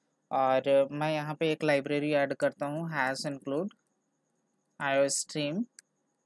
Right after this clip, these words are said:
and लिखता हूँ using namespace एसटीडी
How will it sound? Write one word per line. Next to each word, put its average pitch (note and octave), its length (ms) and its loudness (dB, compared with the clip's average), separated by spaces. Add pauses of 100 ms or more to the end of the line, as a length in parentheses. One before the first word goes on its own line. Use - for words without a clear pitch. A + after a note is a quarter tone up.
(1300)
and C3+ 340 2 (160)
लिखता D3 460 0
हूँ D3+ 280 -4 (160)
using C#3+ 480 -2 (200)
namespace C#3+ 840 -4 (1000)
एसटीडी C#3 500 -2